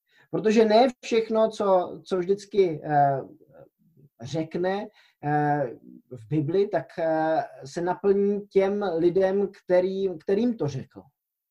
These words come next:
Někdy se to naplní až jejich dětem nebo jejich vnoučatům,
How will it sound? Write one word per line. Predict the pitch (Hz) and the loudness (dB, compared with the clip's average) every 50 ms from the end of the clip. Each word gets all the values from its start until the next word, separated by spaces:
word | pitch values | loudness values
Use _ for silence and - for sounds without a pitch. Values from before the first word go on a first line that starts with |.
| _ _ _ _ _ _ _ _ _ _ - | _ _ _ _ _ _ _ _ _ _ -4
Někdy | 151 180 185 196 220 | 0 2 2 2 2
se | 202 196 | 0 -2
to | 190 208 | -2 0
naplní | 202 196 202 208 202 202 202 | 0 0 0 0 0 2 2
až | 190 - | 0 2
jejich | 185 190 196 185 170 | 4 4 4 4 4
dětem | 165 208 208 - 196 185 160 | 2 0 2 2 2 2 2
nebo | 156 151 156 170 | 2 2 2 2
jejich | 175 175 175 160 | 2 2 2 0
vnoučatům, | 170 175 180 175 175 185 196 - 233 226 226 - 135 110 104 | 0 -2 -2 -2 -2 -4 -4 -2 -2 -4 -2 -4 -8 -8 -10